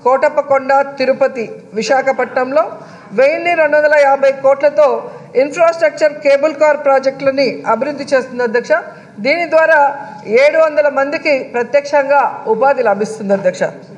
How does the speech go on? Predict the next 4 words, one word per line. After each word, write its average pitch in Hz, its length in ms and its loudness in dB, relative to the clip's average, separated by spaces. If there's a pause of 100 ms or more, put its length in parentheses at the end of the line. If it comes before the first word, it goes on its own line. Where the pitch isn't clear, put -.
(340)
డ్రీమ్ 330 340 -2
వ్యాలీ 349 380 2
గ్రూప్ 311 280 -2
విశాఖపట్నంలో 294 1160 0